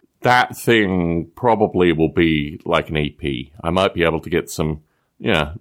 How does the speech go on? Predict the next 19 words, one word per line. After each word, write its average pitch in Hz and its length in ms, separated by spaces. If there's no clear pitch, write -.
some 123 160
additional 110 360
filler 107 260
tracks, 80 520
but 95 140
it's 92 120
probably 110 260
gonna 87 160
be 85 140
three 101 260
main 82 240
tracks, 76 480
maybe 92 180
five 95 500
main 76 180
tracks - 380
at 76 60
a - 60
pinch, - 480